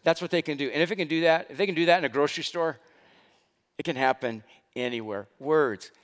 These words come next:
have astonishing power. Every word matters. They have limitless power for good. And so here's what I wanna do, want you to do with your, uh, tongue depressor, okay? Go ahead and take that out.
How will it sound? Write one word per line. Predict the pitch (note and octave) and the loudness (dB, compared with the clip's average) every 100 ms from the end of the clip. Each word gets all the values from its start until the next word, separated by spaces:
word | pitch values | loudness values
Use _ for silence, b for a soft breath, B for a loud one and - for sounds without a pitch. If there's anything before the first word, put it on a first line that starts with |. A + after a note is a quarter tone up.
| b _ | b _
have | - B2+ | -4 -4
astonishing | A2 - - C3+ C3+ C3+ - B2+ A2+ G#2+ - | -4 -10 -6 -4 -4 -6 -10 -12 -14 -18 -16
power. | F2+ G#2+ A2+ A2+ _ _ _ _ - | -14 -12 -14 -20 _ _ _ _ 4
Every | E3+ E3+ D3+ E3+ E3 D3+ _ | 4 4 0 -2 -4 -8 _
word | - C3+ B2+ B2 A#2+ A2+ b b b b _ _ | -8 -4 -2 -2 -6 -12 b b b b _ _
matters. | B2 B2+ A#2 A2 F#2+ - _ b - | -10 -4 -2 -2 -6 -12 _ b -8
They | C3 | -4
have | B2 G#2 A2 | -4 -6 -10
limitless | D3+ E3+ D3+ - B2+ - | -2 -2 -2 -6 -10 -12
power | - B2 A2 A2+ G2 G#2+ _ _ _ _ _ | -10 -6 -6 -6 -12 -14 _ _ _ _ _
for | - A2+ | -10 -10
good. | G2+ G#2+ G2 - _ - | -6 -4 -6 -10 _ -12
And | B2+ | -6
so | E3 | -4
here's | F3+ B3+ | -2 0
what | B3+ | 2
I | |
wanna | F3 D3 | 2 2
do, | B2 B2+ G#2 - | 2 -2 -2 -6
want | D3 C#3+ | -6 -6
you | |
to | B2 | -6
do | C3 | -6
with | A#2 A#2 | -6 -6
your, | A#2+ A2+ | -4 -2
uh, | G#2 G#2 | -4 -6
tongue | - C3+ | -10 -8
depressor, | A#2 - G#2+ - G2+ G2+ B2+ | -8 -8 -10 -10 -14 -18 -14
okay? | C#3 | -12
Go | D#3 | -4
ahead | G3 D3+ | -4 -2
and | |
take | D#3+ D#3 | -2 0
that | D#3 C3 | 2 4
out. | C3 C#3+ | 4 2